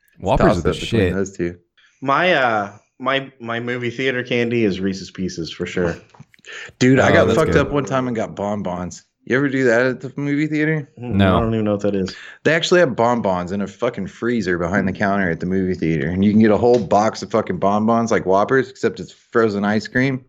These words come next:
Speaker 2: Like a
Speaker 1: Little
Speaker 2: super
Speaker 1: chocolate
Speaker 2: bonbon?
Speaker 1: fucking
Speaker 3: Holy
Speaker 1: Yeah.
Speaker 3: shit.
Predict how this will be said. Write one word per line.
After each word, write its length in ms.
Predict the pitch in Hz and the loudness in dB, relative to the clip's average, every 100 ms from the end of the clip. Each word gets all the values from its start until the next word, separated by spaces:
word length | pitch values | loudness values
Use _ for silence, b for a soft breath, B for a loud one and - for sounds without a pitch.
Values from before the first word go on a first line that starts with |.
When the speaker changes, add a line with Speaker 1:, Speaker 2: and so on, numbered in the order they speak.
| - | -2
Speaker 2:
Like 120 | 113 | 2
a 40 | 104 | 2
Speaker 1:
Little 40 | |
Speaker 2:
super 140 | 107 123 | 4 4
Speaker 1:
chocolate 100 | 113 | 6
Speaker 2:
bonbon? 360 | 143 147 147 185 | 6 4 4 4
Speaker 1:
fucking 340 | - 104 - - - _ _ | 2 -2 -6 -10 -20 _ _
Speaker 3:
Holy 140 | 113 107 | -2 2
Speaker 1:
Yeah. 140 | 92 | 2
Speaker 3:
shit. 500 | 67 104 127 160 - | -2 -4 -4 -4 -10